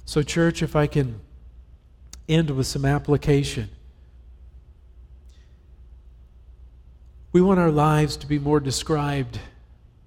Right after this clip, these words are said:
by that of a thermostat, as we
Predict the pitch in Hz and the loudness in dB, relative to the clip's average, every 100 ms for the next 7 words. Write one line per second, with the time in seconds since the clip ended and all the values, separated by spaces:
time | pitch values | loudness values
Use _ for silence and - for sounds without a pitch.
0 | - - - - - 131 131 131 139 139 | -20 -20 -20 -20 -12 -4 -4 -2 -2 -2
1 | 139 123 120 - 156 151 139 - 123 110 | -4 -6 -6 -4 -4 -2 -4 -8 -6 -6
2 | 110 - - - - - - - - 127 | -8 -12 -20 -20 -20 -20 -20 -12 -6 -4
3 | 123 | -6